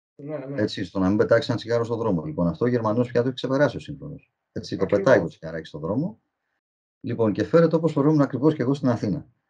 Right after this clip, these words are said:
Speaker 2: Λοιπόν, βλέπεις όμως ότι κάποιοι Έλληνες εδώ και κάποιοι άλλοι ξένοι συνεχίζουν και δεν πετάνε το τσιγάρο στον δρόμο και είναι γεννημένοι και μεγαλωμένοι εδώ.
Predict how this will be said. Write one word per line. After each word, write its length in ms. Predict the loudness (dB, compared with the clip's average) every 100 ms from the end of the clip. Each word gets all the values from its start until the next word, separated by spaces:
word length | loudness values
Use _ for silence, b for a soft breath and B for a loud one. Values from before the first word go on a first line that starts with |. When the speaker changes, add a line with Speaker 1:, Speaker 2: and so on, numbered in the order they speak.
| _ _ _
Speaker 2:
Λοιπόν, 300 | -8 -2 0
βλέπεις 300 | 2 0 0
όμως 240 | -2 0 0
ότι 180 | 0 0
κάποιοι 400 | 2 4 4 2 2
Έλληνες 380 | 2 2 0 -6
εδώ 200 | -6 -8
και 80 |
κάποιοι 300 | -4 -4 -2
άλλοι 160 | -4 -6
ξένοι 400 | -8 -4 -4 -4
συνεχίζουν 640 | -6 -6 -4 -4 -6 -6
και 80 | -6
δεν 120 | -2
πετάνε 280 | -2 0 -2
το 60 | -2
τσιγάρο 320 | -4 -2 0
στον 140 | -2
δρόμο 240 | -2 -2 -2
και 80 | -4
είναι 120 | -2
γεννημένοι 500 | 2 2 2 2 2
και 100 | 0
μεγαλωμένοι 540 | 0 0 0 2 4
εδώ. 380 | 2 2 0 0